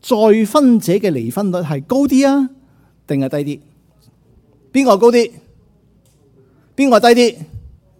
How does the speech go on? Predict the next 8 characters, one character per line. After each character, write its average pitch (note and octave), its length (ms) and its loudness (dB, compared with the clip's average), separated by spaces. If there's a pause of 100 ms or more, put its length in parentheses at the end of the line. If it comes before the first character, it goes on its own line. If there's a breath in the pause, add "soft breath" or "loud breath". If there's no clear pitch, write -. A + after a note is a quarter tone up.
(680)
喂， D3 280 -6 (1300)
真 F3 180 -10
係 D#3 100 -6
有 C#3 140 -6
唔 C3+ 100 -8
同 A#2+ 200 -14
嘅 B2+ 100 -12
噃。 C3+ 120 -18